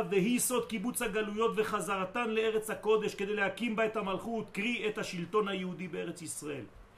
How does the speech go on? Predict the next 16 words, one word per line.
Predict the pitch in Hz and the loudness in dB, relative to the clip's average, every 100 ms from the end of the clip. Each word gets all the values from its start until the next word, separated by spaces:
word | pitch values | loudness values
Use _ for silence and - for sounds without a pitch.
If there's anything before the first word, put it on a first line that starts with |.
| - | -2
הרב | 185 196 175 | 2 4 6
לוריה | 233 277 254 247 | 6 6 6 2
מזכיר | 226 226 - - 254 247 220 - - - 143 | 4 2 0 0 0 0 -6 -14 -20 -20 0
בספרו | 190 208 214 - 226 240 | 2 2 0 -2 2 6
בבית | 202 214 226 | 8 8 6
גנזי, | 180 208 180 240 220 175 - - 165 | 4 0 0 4 4 2 -4 -8 2
מי | 226 277 | 4 4
שלומד | - 226 233 240 254 | 2 2 2 4 0
סתרי | - 214 - 226 220 | 0 -2 0 0 4
תורה | 220 214 214 | 4 4 2
של | 185 | 0
רבי | 175 185 254 | 0 2 2
שמעון | 240 220 233 233 | 0 -2 -2 -2
בר | 208 202 | -2 -2
יוחאי | - 226 190 | 2 2 4
והאריזל, | 170 160 220 269 285 | 4 4 2 2 4